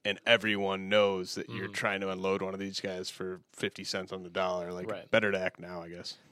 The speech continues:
Speaker 2: Yeah, I mean, and no one's saying that Bledsoe and Knight aren't strong assets. I mean, Knight's only twenty-four. You know, in normal, under normal, normal circumstances, he's still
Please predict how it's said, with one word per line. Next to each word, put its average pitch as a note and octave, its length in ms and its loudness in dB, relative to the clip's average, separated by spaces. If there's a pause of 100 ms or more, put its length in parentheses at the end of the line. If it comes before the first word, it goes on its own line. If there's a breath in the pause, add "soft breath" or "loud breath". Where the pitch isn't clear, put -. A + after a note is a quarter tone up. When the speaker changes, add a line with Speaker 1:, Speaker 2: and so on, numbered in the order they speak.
(100)
Speaker 2:
Yeah, C3+ 200 10
I C3+ 60 10
mean, E3 140 8
and F3 240 4
no G#3 80 8
one's A3+ 160 6
saying D#3 260 6
that A2+ 220 6
Bledsoe A#2+ 340 6
and G#2 80 0
Knight G#2+ 240 8
aren't A2 320 0
strong G#2+ 360 4
assets. A#2 380 2
I - 40 -8
mean, A2+ 100 -2
Knight's D#3 220 2
only G#2 160 -4
twenty-four. A2+ 720 -4
You B2+ 60 -4
know, A#2+ 80 4
in A#2 140 2
normal, C#3 300 4
under C#3+ 220 4
normal, C3+ 400 4 (100)
normal B2+ 280 2
circumstances, A2 720 -2
he's A2 180 -4
still A2 480 2